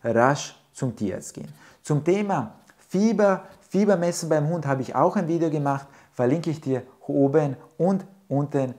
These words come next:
in der Videobeschreibung. Die Liste ist noch nicht ganz fertig, denn wenn du merkst, dass dein Hund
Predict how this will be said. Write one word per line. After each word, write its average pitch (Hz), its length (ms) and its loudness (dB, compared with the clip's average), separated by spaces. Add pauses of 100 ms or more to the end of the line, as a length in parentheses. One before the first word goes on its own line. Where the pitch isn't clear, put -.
(100)
in 127 100 -6
der 127 160 4
Videobeschreibung. - 760 -6 (440)
Die 135 40 4
Liste 208 280 4
ist 165 120 0
noch 156 140 0
nicht 156 160 -2
ganz 120 220 -4
fertig, 190 500 0 (160)
denn 185 380 2 (260)
wenn 180 220 2
du 214 80 2
merkst, 190 400 0 (200)
dass 160 520 0 (280)
dein 131 200 2
Hund 151 240 -2